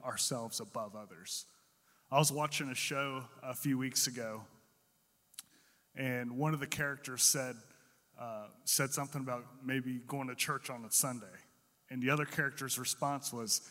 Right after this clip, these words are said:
"Yeah, where people go just to judge one another." So I, I took that, I was like, "Man, that, there's a reason that that writer felt so strongly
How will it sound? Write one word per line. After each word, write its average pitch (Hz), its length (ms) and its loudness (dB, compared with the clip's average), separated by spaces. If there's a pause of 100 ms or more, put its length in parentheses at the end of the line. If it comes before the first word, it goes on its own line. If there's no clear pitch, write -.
(420)
"Yeah, 123 240 6
where 117 200 -2
people 123 420 0
go 113 200 -2
just 123 280 -2
to 107 100 -6 (120)
judge 113 320 0
one 135 200 0
another." 160 440 2 (1400)
So 131 340 6
I, 151 240 2 (100)
I 165 140 6
took 185 300 2
that, 147 140 -2
I 143 40 -2
was 139 120 0
like, 120 140 -6
"Man, 131 460 -2 (160)
that, 156 220 0 (540)
there's 180 220 6
a 170 80 0
reason 147 540 0
that 123 160 -8
that 151 180 2 (100)
writer 127 640 2 (360)
felt 139 300 8
so 180 300 4
strongly 143 880 -2